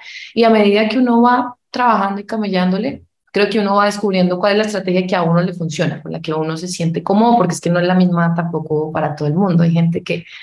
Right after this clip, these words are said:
sí puede sacar un E P de cuatro canciones así enterito, y hay, hay quienes sí, mejor postergamos todo mientras vamos alistando. Es como una cuestión de uno irse ahí como acomodando en esta industria de la música.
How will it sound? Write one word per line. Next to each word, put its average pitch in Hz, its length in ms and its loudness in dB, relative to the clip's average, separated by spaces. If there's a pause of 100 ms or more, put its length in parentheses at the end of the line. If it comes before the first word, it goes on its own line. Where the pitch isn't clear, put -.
(120)
sí - 160 -4
puede 190 260 4
sacar 170 400 2
un 175 80 2
E 180 160 2
P 196 100 0
de 180 320 2
cuatro 185 280 -2
canciones 165 560 -2
así 165 260 -6
enterito, 180 640 -2 (360)
y 160 100 -2
hay, 160 260 -2
hay 165 260 2
quienes 180 400 2
sí, 165 220 -2
mejor 175 400 -2
postergamos 165 720 -2
todo 190 380 4
mientras 180 260 -4
vamos 160 260 -6
alistando. 185 760 0 (340)
Es - 80 -20
como 208 580 0
una 202 200 -2
cuestión 208 340 -2
de 185 80 2
uno 208 220 0
irse 208 260 -2
ahí 220 160 0
como 220 220 0
acomodando 160 680 -2
en 180 120 0
esta 180 420 -2
industria 165 460 -4
de 165 60 0
la 156 60 -4
música. 147 360 -10